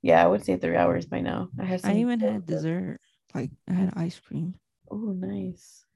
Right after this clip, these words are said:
Speaker 1: That
Speaker 2: So,
Speaker 1: sounds
Speaker 2: yeah. So, yeah. Okay, let's hop into our topic this week of our bad food experiences.
Speaker 1: Yes. Yes.
Speaker 2: Um, and we're gonna talk a little bit of, like,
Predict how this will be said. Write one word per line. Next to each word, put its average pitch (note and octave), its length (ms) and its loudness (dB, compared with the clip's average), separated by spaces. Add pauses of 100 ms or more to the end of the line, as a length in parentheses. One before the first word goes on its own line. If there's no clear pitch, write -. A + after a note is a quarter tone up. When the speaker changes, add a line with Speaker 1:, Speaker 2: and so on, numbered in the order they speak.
(1000)
Speaker 1:
That F3+ 160 -8
Speaker 2:
So, F#3+ 100 -10
Speaker 1:
sounds E3+ 180 -4
Speaker 2:
yeah. E3 280 -12 (1120)
So, G3+ 140 -4
yeah. A3+ 400 -2
Okay, A3 320 -4
let's A#3+ 220 -4
hop A3 260 -2
into G#3+ 300 4
our F#3 180 2
topic F#3+ 580 0
this - 240 -4
week F3 260 2
of E3 300 2
our E3+ 220 10
bad E3+ 600 10
food F3 520 6 (100)
experiences. G3+ 840 -2
Speaker 1:
Yes. - 480 -4 (560)
Yes. - 540 -6
Speaker 2:
Um, F3+ 520 4 (180)
and F#3+ 140 12
we're G3+ 100 12
gonna A3+ 180 12
talk F#3 300 6
a F3+ 40 4
little F3+ 220 6
bit F3 140 4
of, F3 160 6
like, - 320 -4